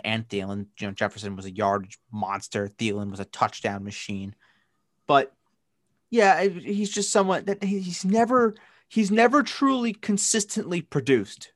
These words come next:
for fantasy. A-, and, and, and that's, like, that's the one thing that I kind of have always held against Kirk Cousins is while he could be a very good I R L quarterback, for fantasy, he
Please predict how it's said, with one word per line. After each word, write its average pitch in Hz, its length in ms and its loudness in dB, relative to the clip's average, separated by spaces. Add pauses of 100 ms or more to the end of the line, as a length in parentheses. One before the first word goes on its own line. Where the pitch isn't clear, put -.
for - 100 -4
fantasy. - 580 0 (260)
A-, - 20 -2
and, 127 320 0
and, 127 180 -4 (140)
and 120 200 -2
that's, 147 280 2
like, 160 180 2
that's 151 240 4
the 170 100 2
one 131 380 2
thing 117 400 -2
that 104 100 0
I 104 120 2
kind 104 340 -2
of 101 260 -6 (500)
have 135 200 2
always 127 380 4
held 117 420 -2
against 107 260 -10
Kirk 107 220 -6
Cousins 101 340 -4
is 98 120 -16
while 135 240 6
he 139 120 -6
could 120 200 -10
be 120 100 -6
a 110 60 -4
very 123 260 -2
good 113 380 -2
I 113 200 6
R 104 160 2
L 196 160 4
quarterback, 80 600 -4 (500)
for 120 480 2 (180)
fantasy, 120 720 2 (800)
he - 460 -10